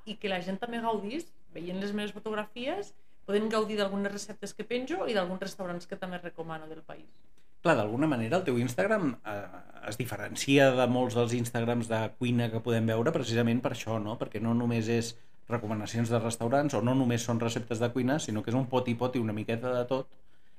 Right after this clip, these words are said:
Speaker 2: i això fa, doncs, que, que, bueno, que, de fet, algú normal no dina cada dia fora de casa en un restaurant i, i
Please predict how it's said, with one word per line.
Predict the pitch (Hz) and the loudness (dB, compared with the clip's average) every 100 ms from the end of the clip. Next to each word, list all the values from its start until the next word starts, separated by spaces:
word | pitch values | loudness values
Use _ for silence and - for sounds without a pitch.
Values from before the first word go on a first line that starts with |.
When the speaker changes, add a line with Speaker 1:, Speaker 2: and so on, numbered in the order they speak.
| - | -10
Speaker 2:
i | - | -6
això | 101 104 | -4 -6
fa, | - 107 | 0 2
doncs, | 120 127 - | 2 0 -2
que, | 104 95 90 87 - | -2 0 -4 -10 -12
que, | 85 95 | -12 -12
bueno, | 92 123 | -8 -8
que, | - - - - - - - | -8 -10 -12 -14 -14 -16 -14
de | - | -14
fet, | - - - - - - - - - | -12 -12 -14 -16 -16 -16 -16 -14 -10
algú | 101 113 | -2 0
normal | 120 120 104 98 113 143 | 2 2 0 -4 -2 0
no | 135 | 0
dina | 98 117 113 - | 0 -2 -2 -4
cada | 98 92 | -6 -6
dia | 98 101 | -6 -4
fora | 101 98 95 | -2 -2 -4
de | 92 | -4
casa | 104 101 | -4 -2
en | 98 | -4
un | 95 | -6
restaurant | 92 - 92 123 135 95 85 - - | -10 -10 4 8 8 6 -6 -12 -12
i, | 98 95 - | -10 -10 -10
i | 113 | -10